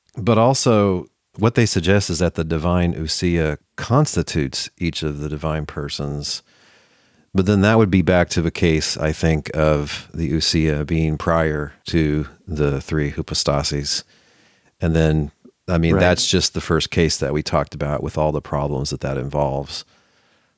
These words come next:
Speaker 1: So it
Speaker 2: Right.
Speaker 1: looks like it's, it might collapse back into the first case that we talked about, but if it counts as this fourth case, that in some sense there's not a difference between the ousia and the hypostases, well, it still bristles with metaphysical problems.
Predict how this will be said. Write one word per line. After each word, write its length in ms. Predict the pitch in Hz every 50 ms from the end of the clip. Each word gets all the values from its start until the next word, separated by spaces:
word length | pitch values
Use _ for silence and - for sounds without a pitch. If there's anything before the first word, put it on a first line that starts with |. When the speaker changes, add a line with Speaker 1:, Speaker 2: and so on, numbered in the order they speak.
| _
Speaker 1:
So 140 | - - 92
it 20 | 87
Speaker 2:
Right. 80 | 92
Speaker 1:
looks 180 | 117 - - -
like 200 | 117 101 90 -
it's, 360 | 95 82 - - - - - _ _
it 120 | - 104
might 240 | 98 98 107 110 -
collapse 420 | - - 110 101 101 98 90 - -
back 280 | 85 92 87 85 -
into 320 | 98 87 82 80 - 87 78
the 100 | 80 78
first 320 | - - 87 87 - -
case 300 | - - 87 82 82 -
that 160 | - 90 73 82
we 80 | 82
talked 340 | - - - 85 82 - -
about, 480 | 82 76 85 80 80 78 78 - 85 - -
but 120 | 95 90 90
if 140 | 87 - -
it 100 | 87 -
counts 320 | - 104 95 90 85 -
as 220 | 87 78 76 76 76
this 400 | - 87 85 80 - - - - - _ _
fourth 300 | - 95 95 92 - -
case, 500 | - 98 87 80 85 82 - - - -
that 180 | - - 82 82
in 80 | 82 78
some 220 | - - 92 85
sense 300 | 80 - 92 87 80 -
there's 200 | - 85 78 73
not 160 | 80 80 76
a 40 | 73
difference 480 | 69 - 87 82 - - 82 80 78 -
between 720 | - - 80 - - 90 82 80 80 78 78 78 76 - _
the 100 | - 82
ousia 500 | 82 64 78 80 - - - 80 78 78
and 80 | 76 76
the 60 | 76 71
hypostases, 800 | 76 82 - - 71 - - 78 78 76 - - 78 71 67 71
well, 320 | 76 80 78 73 73 71
it 120 | - 87 -
still 220 | - - 98 92
bristles 500 | 80 - 71 67 - - 60 62 62 -
with 320 | - 64 62 - - - -
metaphysical 600 | 62 67 65 64 - - 69 65 67 - - -
problems. 600 | - - - - 117 - - - - - - -